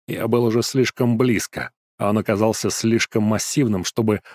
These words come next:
увернуться от удара. С губ сорвалось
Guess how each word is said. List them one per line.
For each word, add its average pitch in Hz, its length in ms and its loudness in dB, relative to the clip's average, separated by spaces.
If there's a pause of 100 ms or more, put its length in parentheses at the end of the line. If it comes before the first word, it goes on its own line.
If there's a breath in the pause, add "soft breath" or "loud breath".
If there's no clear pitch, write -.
(140)
увернуться 120 600 0
от - 240 -4
удара. 101 540 0 (840)
С 95 140 0
губ 139 220 2
сорвалось 123 720 2